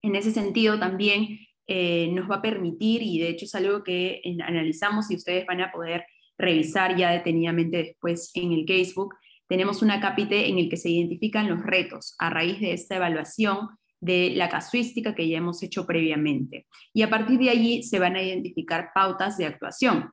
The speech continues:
Eso les va a permitir que ustedes no solamente puedan identificar el problema que se presentó en la resolución, que puedan visibilizar por qué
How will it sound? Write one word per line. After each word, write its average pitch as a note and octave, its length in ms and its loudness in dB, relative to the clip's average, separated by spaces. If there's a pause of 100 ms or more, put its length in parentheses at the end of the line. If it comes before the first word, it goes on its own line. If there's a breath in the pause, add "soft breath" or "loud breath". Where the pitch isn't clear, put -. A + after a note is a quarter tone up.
Eso G3+ 260 0
les F#3 180 2
va F3+ 80 -2
a - 60 -10
permitir F#3+ 600 -2
que F#3 200 0
ustedes G3+ 360 -4
no A#3+ 80 0
solamente B3+ 460 2
puedan A3+ 380 -2
identificar G3 680 -2 (320 loud breath)
el F#3+ 240 0
problema G#3 420 6
que - 100 -2
se - 140 -4
presentó E3+ 400 -4
en F#3+ 80 0
la F#3+ 80 0
resolución, F#3 600 -2
que G3+ 80 -2
puedan F#3+ 280 -2
visibilizar F#3 680 -4
por - 320 -6
qué A3 420 2